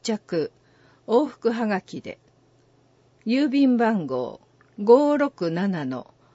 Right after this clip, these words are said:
零八三五。新道一丁目、二十二の三十。市ゴルフ連盟事務局。電話、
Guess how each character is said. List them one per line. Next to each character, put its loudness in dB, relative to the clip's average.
零 4
八 -6
三 -2
五。 -4
新 0
道 0
一 -6
丁 2
目、 -4
二 4
十 -4
二 0
の -4
三 -4
十。 -12
市 -6
ゴ 0
ル 0
フ -2
連 4
盟 2
事 -4
務 0
局。 -14
電 2
話、 0